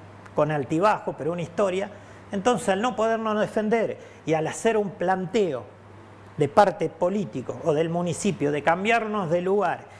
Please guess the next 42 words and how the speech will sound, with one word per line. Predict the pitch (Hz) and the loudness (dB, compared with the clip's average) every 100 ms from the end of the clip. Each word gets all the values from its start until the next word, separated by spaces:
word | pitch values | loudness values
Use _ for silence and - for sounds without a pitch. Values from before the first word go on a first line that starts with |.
| - - - - | -20 -20 -20 -6
y | 147 | -2
de | 147 160 | 0 0
tener | 170 190 220 | 0 0 2
otra | 208 185 | 2 0
vidriera | 175 180 185 175 156 131 127 | 0 -2 -2 0 0 -2 -2
y | |
de | 143 151 | 0 2
darnos | 196 202 180 175 | 2 2 -2 -4
una | 170 175 170 | -4 -2 2
mano | 190 175 143 113 - - - - - - - | 2 2 -2 -8 -12 -18 -20 -20 -20 -20 -8
en | 156 143 | -6 2
todo | 180 185 | 2 2
lo | 175 175 | 0 -2
que | 180 | -2
es | 160 | -2
la | 165 | 0
ayuda, | 156 - 202 147 113 - - - - | -2 0 0 0 -4 -10 -18 -20 -6
¿de | 147 151 | 0 2
qué? | 165 127 - - | 0 -4 -10 -6
De | 135 | -6
poder | - 156 175 180 | 0 2 4 2
empujar | 165 143 139 190 | -2 -6 0 0
entre | 180 156 170 | 0 -2 -4
todos | 165 185 156 131 - | 0 0 0 -4 -10
en | 156 135 | -10 0
conjunto | 160 170 214 185 123 113 | 2 2 0 0 -2 -8
para | - 139 135 | -2 -2 0
poder | 143 160 165 | 0 -2 -2
hacer | - 160 | -4 -4
un | 165 | -2
nuevo | 175 185 | 2 2
club, | 190 190 190 - - - - - | 0 -4 -4 -12 -20 -20 -20 -6
me | 208 | -4
pareció | 185 180 170 - 214 | 2 2 2 -2 -2
positivo, | 185 - 196 285 277 240 | -2 -4 -2 0 0 -2
lo | 147 139 | 0 0
hablé | 151 165 | 0 -2
con | 160 147 | -2 -4
comisión | 151 143 - 175 | -2 -4 -4 -2
directiva, | 156 170 175 254 208 | 0 -2 -2 0 0
con | - 160 | 0 -6
socios, | - 220 - 170 | 2 0 2 -8